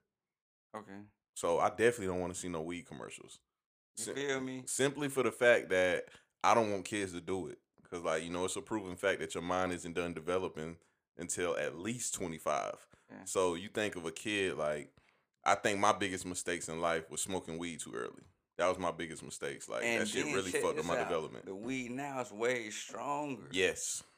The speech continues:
Speaker 1: Okay, like, when
Speaker 2: Yes.
Speaker 1: you first smoke weed, what was the weed?
Speaker 2: Um,
Speaker 1: Like
Speaker 2: I think the
Speaker 1: mid
Speaker 2: first
Speaker 1: or
Speaker 2: weed I
Speaker 1: some
Speaker 2: smoked was
Speaker 1: strong
Speaker 2: mid.
Speaker 1: weed, some popcorn mid or some shit like
Speaker 2: Yeah,
Speaker 1: that.
Speaker 2: it was,
Speaker 1: Yeah.
Speaker 2: it was some K B. Then after
Speaker 1: Okay,
Speaker 2: that,
Speaker 1: okay.
Speaker 2: next I smoked some Reggie.
Speaker 1: Okay.
Speaker 2: Then I probably,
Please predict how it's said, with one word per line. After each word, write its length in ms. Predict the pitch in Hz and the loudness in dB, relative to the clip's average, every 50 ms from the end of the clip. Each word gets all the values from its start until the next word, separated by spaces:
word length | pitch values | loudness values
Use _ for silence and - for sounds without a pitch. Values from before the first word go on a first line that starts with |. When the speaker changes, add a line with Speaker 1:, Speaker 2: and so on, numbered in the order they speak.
| _ _ _ _ - | _ _ _ _ -4
Speaker 1:
Okay, 260 | - 123 90 92 92 117 | -2 2 4 6 6 6
like, 100 | 117 117 | 4 2
when 100 | 117 123 | 0 -2
Speaker 2:
Yes. 20 | 135 | -4
Speaker 1:
you 60 | 139 | -6
first 300 | 139 - 139 139 135 - | -4 -4 -4 -4 -4 -4
smoke 180 | 139 127 117 117 | -6 -8 -6 -6
weed, 160 | 120 113 101 | -8 -10 -8
what 200 | 107 117 113 107 | -8 -6 -6 -6
was 160 | 110 113 104 | -8 -8 -10
the 100 | - 98 | -12 -14
weed? 260 | 92 92 92 - 92 - _ _ _ _ _ _ _ _ _ _ _ _ _ _ _ - | -16 -16 -18 -18 -20 -20 _ _ _ _ _ _ _ _ _ _ _ _ _ _ _ -10
Speaker 2:
Um, 480 | 85 90 87 87 87 85 82 80 - - | -6 -4 -4 -2 -2 -4 -4 -6 -8 -12
Speaker 1:
Like 80 | - - | -6 -2
Speaker 2:
I 80 | 76 101 | 0 2
think 200 | 107 156 127 113 | 4 4 4 4
the 80 | 117 113 | 2 0
Speaker 1:
mid 120 | 110 110 | 2 6
Speaker 2:
first 260 | 113 123 139 147 135 135 | 8 8 8 8 6 4
Speaker 1:
or 40 | |
Speaker 2:
weed 200 | 139 139 135 131 | 4 4 6 8
I 60 | 120 120 | 8 8
Speaker 1:
some 40 | 120 | 6
Speaker 2:
smoked 300 | - - 120 113 98 85 | 6 4 2 2 2 0
was 100 | 90 92 | -2 -2
Speaker 1:
strong 100 | 95 95 | -2 0
Speaker 2:
mid. 300 | 98 101 92 85 80 67 | 2 2 2 0 -2 -6
Speaker 1:
weed, 120 | - 98 - | -8 -12 -14
some 120 | - - | -18 -4
popcorn 540 | - 123 120 - - 123 120 113 107 107 107 | 0 0 0 0 -2 -4 -4 -4 -4 -4 -4
mid 260 | 107 110 110 110 107 | -6 -6 -4 -4 -6
or 40 | 107 101 | -6 -6
some 100 | 104 104 | -10 -10
shit 180 | 110 107 78 | -8 -8 -6
like 120 | 80 92 107 | -2 0 2
Speaker 2:
Yeah, 80 | 107 | 4
Speaker 1:
that. 160 | 98 92 80 | 4 4 4
Speaker 2:
it 40 | 90 | 2
was, 140 | 107 113 117 | 2 2 2
Speaker 1:
Yeah. 60 | 107 95 | 2 2
Speaker 2:
it 60 | 104 107 | 0 0
was 80 | 101 98 | 2 0
some 80 | 101 92 | -2 0
K 200 | - 104 101 98 | 2 2 2 2
B. 260 | 92 98 92 82 82 - _ _ _ - | 2 -2 -6 -6 -10 -14 _ _ _ -6
Then 140 | 80 90 | 0 4
after 240 | 95 101 - 104 107 | 4 4 4 4 4
Speaker 1:
Okay, 20 | 104 | 6
Speaker 2:
that, 240 | 110 117 113 107 - 110 | 6 8 8 6 4 2
Speaker 1:
okay. 240 | 104 104 104 104 104 - _ _ | -2 -6 -10 -10 -10 -14 _ _
Speaker 2:
next 340 | - 87 101 113 113 - - 92 | -4 0 2 2 2 2 2 0
I 80 | 90 | 0
smoked 280 | 90 - 101 95 78 - | 0 0 -2 -2 -2 -2
some 120 | 90 87 | -2 0
Reggie. 360 | 92 92 92 85 - 58 - 95 - _ _ - | 2 2 2 0 -2 -10 -16 -18 -20 _ _ -14
Speaker 1:
Okay. 220 | 98 95 92 90 95 98 95 _ _ _ _ _ | -14 -12 -12 -14 -16 -16 -20 _ _ _ _ _
Speaker 2:
Then 300 | 80 87 92 95 92 95 | -4 -2 0 0 2 2
I 80 | 95 | 0
probably, 440 | 90 - 90 85 85 85 82 82 80 | 2 4 4 4 4 2 0 -4 -8